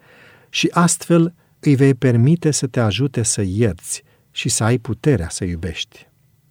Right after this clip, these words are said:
Atunci vom fi gata să privim spre înainte. Ce greșeli și neputințe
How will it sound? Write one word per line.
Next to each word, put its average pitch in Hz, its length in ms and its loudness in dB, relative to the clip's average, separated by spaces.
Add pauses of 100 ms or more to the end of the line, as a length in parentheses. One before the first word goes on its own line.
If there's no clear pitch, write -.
(140)
Atunci 180 680 0
vom 107 320 0
fi 92 200 -6
gata 147 400 -2
să 113 200 -6
privim 113 600 -2
spre - 320 -6
înainte. 82 600 -8 (1160)
Ce 208 200 0
greșeli 113 720 0 (960)
și - 180 -2
neputințe 92 840 -2